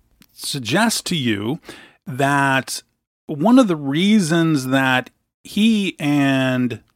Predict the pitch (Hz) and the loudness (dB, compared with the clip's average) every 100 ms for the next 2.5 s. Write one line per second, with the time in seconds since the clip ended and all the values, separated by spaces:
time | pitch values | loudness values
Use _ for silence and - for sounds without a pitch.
0 | - - 180 147 - - 156 143 156 143 | -8 0 2 2 -2 0 0 0 -2 0
1 | - 208 131 156 214 233 202 185 160 170 | 2 2 4 2 2 2 2 0 0 -2
2 | - 170 147 151 | 0 -2 0 -4